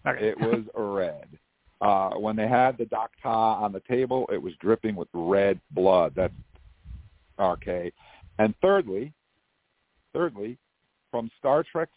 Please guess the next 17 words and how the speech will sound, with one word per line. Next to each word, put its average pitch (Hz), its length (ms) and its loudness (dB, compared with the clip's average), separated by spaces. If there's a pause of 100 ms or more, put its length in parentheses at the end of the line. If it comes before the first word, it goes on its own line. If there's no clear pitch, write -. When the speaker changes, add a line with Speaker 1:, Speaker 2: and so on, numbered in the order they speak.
(140)
Speaker 1:
six, 175 180 -4 (160)
The 113 120 -12 (120)
Undiscovered 165 840 0 (160)
Country, 98 560 -6 (520)
and 127 240 2 (100)
also 113 720 0
from 107 220 -12
Star 113 180 -2
Trek - 220 -14
Picard 139 440 0 (100)
Season 92 420 -14
three, 139 420 -6 (500)
why 127 680 0 (120)
do 123 180 -6 (100)
Klingons 117 680 -2 (120)
not 98 480 -4 (160)
cry? - 720 -8